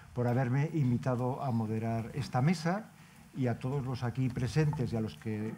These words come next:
nos están siguiendo online por vuestra asistencia. Y en esta mesa vamos a tratar, pues, eh, un tema importante, eh, como son las bacterias resistentes a los antibióticos,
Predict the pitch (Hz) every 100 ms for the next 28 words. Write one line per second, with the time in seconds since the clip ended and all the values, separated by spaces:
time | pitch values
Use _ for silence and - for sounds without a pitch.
0 | 110 101 104 123 110 123 123 123 120 123
1 | 131 123 120 127 147 139 117 92 95 -
2 | 107 101 120 107 110 - 120 101 - 92
3 | - - - - - - - 117 135 160
4 | 170 170 175 170 151 170 160 160 175 196
5 | - 113 110 110 - - - 120 110 110
6 | 143 135 123 139 151 175 139 110 107 147
7 | 117 113 107 160 175 - 175 - - -
8 | - 110 123 107 101 120 123 117 127 131
9 | 131 135 123 113 98 113 117 113 120 110
10 | 113 110 117 156 147 151 170